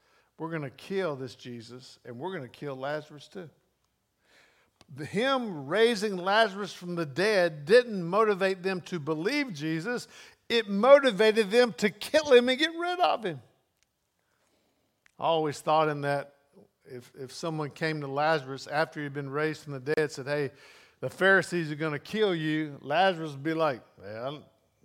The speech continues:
that's no problem. I done been dead <laughs> once," right?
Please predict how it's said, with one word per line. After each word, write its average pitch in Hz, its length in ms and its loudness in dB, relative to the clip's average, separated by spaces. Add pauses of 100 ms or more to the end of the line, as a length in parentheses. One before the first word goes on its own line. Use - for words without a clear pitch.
that's 131 180 -14
no 151 120 -8
problem. 117 440 -10
I 139 40 -10
done 147 140 -10
been 151 240 -8
dead 147 320 -4
<laughs> - 0 -
once," 160 520 -6
right? 139 280 -10